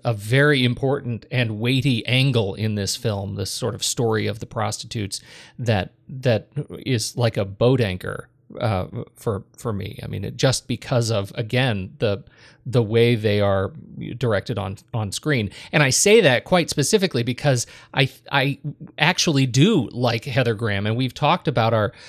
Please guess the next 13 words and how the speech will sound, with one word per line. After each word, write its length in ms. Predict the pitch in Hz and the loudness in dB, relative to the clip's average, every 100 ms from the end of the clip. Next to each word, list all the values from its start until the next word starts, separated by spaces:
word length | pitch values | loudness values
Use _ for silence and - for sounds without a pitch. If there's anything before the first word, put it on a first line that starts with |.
| - - | -16 -4
um, 300 | 113 101 - | -2 -2 -4
you 220 | 123 123 | -4 -2
know, 180 | 113 95 | -2 -2
our 260 | 107 101 98 120 127 123 - | 0 0 -2 -8 -8 -10 -10
love 300 | 127 127 143 | 0 0 2
of 120 | 107 | 0
some 200 | - 117 | 0 -2
of 120 | 104 | -4
her 140 | - 113 | -6 -8
great 340 | 107 120 110 | -2 0 0
performances, 800 | - 110 123 151 127 - 113 - | -4 -4 -2 -2 -2 -4 -4 -4
and, 440 | 123 110 98 101 - - | -2 -2 -2 -6 -10 -6
uh, 300 | 113 104 | -4 -6